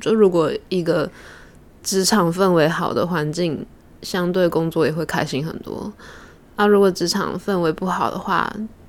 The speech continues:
嗯，就是很像在玩什么间谍游戏，叠对叠的。但我，我觉得我最近很有感悟，就是，哦，真的！如果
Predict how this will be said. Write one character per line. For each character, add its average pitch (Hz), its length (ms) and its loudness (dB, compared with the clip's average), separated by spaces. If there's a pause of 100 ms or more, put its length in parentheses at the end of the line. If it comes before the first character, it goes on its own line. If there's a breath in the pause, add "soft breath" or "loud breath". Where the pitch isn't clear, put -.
(160)
嗯， 190 260 0
就 226 140 0
是 277 140 4
很 196 240 6
像 214 320 4 (180)
在 226 180 4
玩 175 280 2
什 180 100 -6
么 185 260 -4 (540 loud breath)
间 190 240 4
谍 - 220 0
游 101 200 -2
戏， 131 320 -4
叠 131 200 -2
对 165 180 0
叠 - 220 -6
的。 - 180 -4 (160)
但 277 180 4
我， 190 220 6
我 190 140 2
觉 180 120 4
得 208 240 8 (140)
我 175 140 0
最 208 140 0
近 233 260 4 (960 loud breath)
很 226 160 6
有 254 100 10
感 208 400 4
悟， 233 240 10
就 220 140 4
是， 247 460 8 (920 loud breath)
哦， 196 280 4
真 240 280 6
的！ 220 140 6
如 214 200 10
果 233 340 8